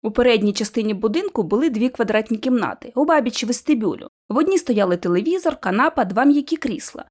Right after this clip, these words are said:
Тут було тепліше, так само, як на кухні. Ми дивились і слухали всюду,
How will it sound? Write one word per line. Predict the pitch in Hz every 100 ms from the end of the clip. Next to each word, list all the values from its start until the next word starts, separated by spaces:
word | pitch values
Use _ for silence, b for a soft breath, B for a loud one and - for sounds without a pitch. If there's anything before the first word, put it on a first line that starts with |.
| _
Тут | 403 370
було | 320 320
тепліше, | 320 381 330 185 - -
так | - 269
само, | 320 294
як | 262 254 247
на | 302
кухні. | 302 - - - - _ _
Ми | 370 427
дивились | 330 233 370 330 247 -
і |
слухали | - 254 285 302 302
всюду, | 339 - - -